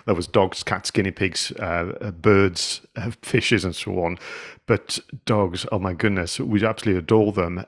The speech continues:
And, do you know, I'm told, maybe this is urban legend, that this was just, uh, a one-off experiment. They had no idea that the nation then, you know, the world would love that puppy so much.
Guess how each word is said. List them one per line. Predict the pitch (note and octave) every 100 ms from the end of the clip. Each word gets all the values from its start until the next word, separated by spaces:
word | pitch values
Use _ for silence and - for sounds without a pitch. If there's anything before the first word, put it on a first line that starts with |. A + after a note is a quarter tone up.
| -
And, | A#2 A2+ A#2 A2 - - - - - _ _
do | D3+
you |
know, | D#3 D#3 - - -
I'm | C3
told, | - F#3 G#3 G2+ D2+ -
maybe | B2 B2 A2+
this | G#2+ -
is | G#2
urban | - G#2+ G2
legend, | G#2 C3+ G2+ F2+
that | G2+ -
this | A#2 D3+ C#3
was | A2
just, | - G#2 A#2+ -
uh, | G2+ F#2 F2+ G#2
a |
one-off | G#2+ A2 A2 G2 -
experiment. | - - E3 D3+ F#2
They | G2+
had | G#2 A2+
no | C3+ D#3+ D3
idea | C#3+ C3 D2 D#2 - - - - -
that | F#2+ G2+ - - - -
the | G#2
nation | F#2+ G#2+ A#2 A2 F2
then, | E2+ F2 F2+
you | A2+
know, | F#2+
the | F2
world | F2+ F2+ F2+
would | F2+
love | F2+ F#2+ E2+ E2
that | -
puppy | - F#2+ F2+
so | - F#2+
much. | G#2+ - - -